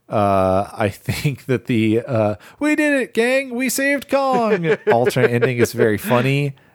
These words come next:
Speaker 1: very goofy, but, uh, also heartwarming. I think everyone wants a good ending every once in a while. Um, and yeah,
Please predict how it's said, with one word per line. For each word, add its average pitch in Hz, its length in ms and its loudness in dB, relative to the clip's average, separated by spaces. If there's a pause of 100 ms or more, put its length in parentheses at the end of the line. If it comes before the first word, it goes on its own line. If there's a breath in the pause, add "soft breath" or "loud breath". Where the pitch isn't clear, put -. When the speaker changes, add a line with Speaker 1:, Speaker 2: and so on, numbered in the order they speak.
Speaker 1:
very 143 320 0
goofy, 127 640 0
but, 113 340 -2
uh, 110 160 0
also 180 340 0
heartwarming. 123 680 -2
I 120 60 -8
think 196 200 -6
everyone 117 260 0
wants 107 200 -2
a 113 60 -6
good 104 200 0
ending 104 300 -4
every 104 160 -2
once 101 240 -6
in 107 60 -4
a - 20 -2
while. 101 320 -2 (680 loud breath)
Um, 123 540 0
and 151 160 -4
yeah, 233 220 -2